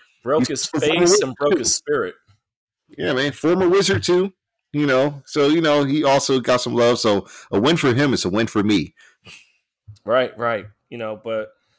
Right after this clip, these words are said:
Speaker 1: now it makes you think about, you know, what, what to make of Chris Paul now. What does he do?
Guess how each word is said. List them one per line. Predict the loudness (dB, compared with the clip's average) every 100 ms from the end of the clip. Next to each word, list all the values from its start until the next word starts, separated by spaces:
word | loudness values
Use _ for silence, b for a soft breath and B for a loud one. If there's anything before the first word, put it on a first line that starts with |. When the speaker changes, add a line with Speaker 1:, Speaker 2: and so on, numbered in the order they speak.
| _ _ -8
Speaker 1:
now | -2 2 2 2
it | 0
makes | -4 -12
you | -14
think | -14 -14 -14
about, | -10 -6 -6 -8 -10 _ _ _ _ _ _ _ _ _
you | -14
know, | -12 -12 -16 _
what, | -18 -4 0 0 -2 -6
what | -2 -2
to | -2
make | -4 -6 -6
of | -8
Chris | -8 -8
Paul | -8 -8 -8 -8
now. | -12 -18 _ _ _ _ _ _ -4
What | 0
does | 0 -2
he | -6
do? | -10 -14